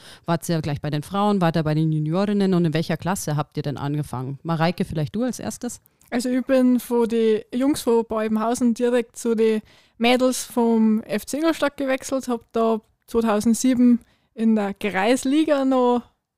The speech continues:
Speaker 2: angefangen bei den Mädels, bin dann in die Bezirksoberliga,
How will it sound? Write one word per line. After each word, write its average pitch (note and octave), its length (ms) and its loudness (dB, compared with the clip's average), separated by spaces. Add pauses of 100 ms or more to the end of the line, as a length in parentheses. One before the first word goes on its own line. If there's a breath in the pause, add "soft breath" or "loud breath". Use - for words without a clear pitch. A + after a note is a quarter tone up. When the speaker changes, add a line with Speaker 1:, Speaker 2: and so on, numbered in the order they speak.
(120)
Speaker 2:
angefangen D4+ 640 0
bei C#4 200 -2
den C4+ 220 -2
Mädels, C4+ 360 -2
bin B3 260 -2
dann A#3 380 2 (160)
in A#3 160 0
die A3+ 60 0
Bezirksoberliga, C#4+ 1040 0